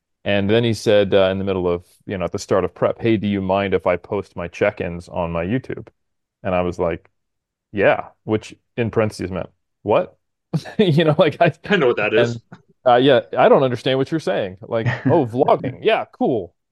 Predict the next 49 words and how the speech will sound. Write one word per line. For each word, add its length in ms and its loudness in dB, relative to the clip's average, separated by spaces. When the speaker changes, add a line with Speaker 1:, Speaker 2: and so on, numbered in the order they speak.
Speaker 1:
What?" 240 -4
You 160 -4
know? 220 -2
And, 320 -2
um, 500 0
he 160 -4
sent 220 0
his 120 0
first 260 -2
check-in 360 -2
to 40 -4
me, 160 -4
and 120 -2
I'm 80 -2
watching 320 -2
him 80 -10
go 120 -2
through 140 -6
his 80 -6
mandatories. 540 -4
Like, 120 -6
"Oh, 120 -2
this 100 -16
kid's 180 -16
got 140 -12
a 40 -6
lot 140 -8
of 60 -12
muscle. 300 -6
He's 160 -12
losing 360 -10
body 220 -4
weight 200 -8
quickly. 460 -4
Wait 180 -4
a 40 -6
minute, 240 -8
five 260 -8
thousand 420 -4
views. 420 -12
What 180 -4
is, 360 -12
what 140 -2
is 120 -4
going 300 -2
on?" 280 -2
Speaker 3:
Yeah. 240 0
Speaker 1:
And 240 0
again, 360 0